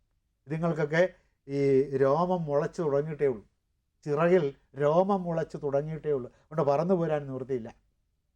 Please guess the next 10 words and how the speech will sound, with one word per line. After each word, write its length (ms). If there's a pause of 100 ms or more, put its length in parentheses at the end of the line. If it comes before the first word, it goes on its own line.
(1700)
അങ്ങനെ 240
തീ 60 (100)
എവിടം 220
വരെ 160 (100)
ആയി 160
എന്ന് 120
നോക്കിയിട്ട് 320
പിന്നെയും 300 (400)
തൻ്റെ 360
കൂടിരിക്കുന്ന 520